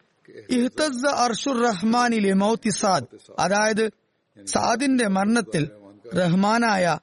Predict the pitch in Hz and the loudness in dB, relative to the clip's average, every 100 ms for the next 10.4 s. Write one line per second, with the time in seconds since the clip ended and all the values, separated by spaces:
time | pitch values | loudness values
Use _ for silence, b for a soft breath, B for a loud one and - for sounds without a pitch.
0 | _ _ 113 110 113 170 185 220 220 240 | _ _ -20 -20 -4 -2 0 0 0 2
1 | 226 160 127 - _ _ 151 190 208 - | 0 0 -4 -8 _ _ -2 0 -2 0
2 | 233 147 143 - _ _ _ 104 165 196 | -2 -2 -12 -20 _ _ _ -4 0 2
3 | 233 240 180 - 156 120 127 _ _ _ | 2 0 -2 -2 0 0 -2 _ _ _
4 | 104 107 104 101 - _ - 113 107 104 | -20 -20 -20 -20 -20 _ -20 -20 -20 -20
5 | 104 165 196 208 240 233 233 247 247 247 | -6 -2 -2 -2 0 0 0 0 0 0
6 | 226 220 214 233 226 214 233 - _ 202 | 2 0 0 -2 0 0 -2 -8 _ 0
7 | 220 220 254 240 - 220 208 226 - - | 0 0 0 -2 0 0 2 0 -4 -4
8 | 196 190 214 226 254 254 226 214 226 196 | -2 0 2 2 2 0 0 0 0 0
9 | 220 214 208 202 - 196 170 175 247 - | 0 0 2 0 -2 0 0 0 -2 -8
10 | - 180 190 214 | -2 0 2 0